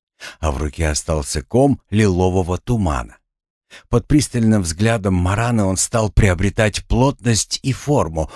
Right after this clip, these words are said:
увеличиваться, изменять цвет. Прасковья заворожённо смотрела на недостижимое для неё колдовство,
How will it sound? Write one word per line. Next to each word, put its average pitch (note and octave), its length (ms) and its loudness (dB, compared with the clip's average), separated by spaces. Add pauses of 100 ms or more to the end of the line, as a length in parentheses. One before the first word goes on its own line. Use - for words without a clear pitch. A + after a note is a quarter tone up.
(140)
увеличиваться, G#2+ 1040 2 (140)
изменять A2 640 2
цвет. F#2 480 -2 (500)
Прасковья C3 840 2 (100)
заворожённо A2 760 2
смотрела A#2+ 760 0 (140)
на B2+ 280 2
недостижимое A#2+ 1120 2
для G2 220 0
неё G#2 320 2
колдовство, G#2+ 840 -2